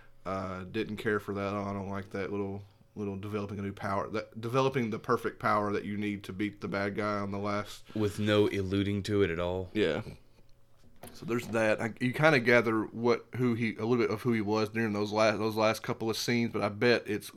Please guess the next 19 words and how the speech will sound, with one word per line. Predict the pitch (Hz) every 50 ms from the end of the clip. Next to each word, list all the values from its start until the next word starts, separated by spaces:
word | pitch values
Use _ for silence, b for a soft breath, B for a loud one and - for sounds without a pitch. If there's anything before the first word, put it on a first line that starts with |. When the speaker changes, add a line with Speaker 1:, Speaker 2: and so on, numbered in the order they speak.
| 104
Speaker 1:
who | 113 120 110
he | 113 110 104 104
is | 104 104 101 -
and | 101 101
how, | 110 104 101 98 98 98 98 - B B B B B B B B B B B B B B B B _ _
how | - - 120 113 113
he | 107 101
got | 107 113 101 87 -
to | 117
where | 110 110 110
he's | 117 104 98 104
at. | 110 101
It's | 98 -
probably | - - - 90 104 101 101 98 - - - _ _
sprinkled | - - - - - - _ - 117 107 107 107 101 -
throughout | - 104 101 101 98 98 -
the | 101
diaries. | 98 98 98 98 101 107 107 107 107 107 104 - - - - - - - 92 -
Speaker 2:
Probably. | - 87 85 80 76 76 78 82 80 82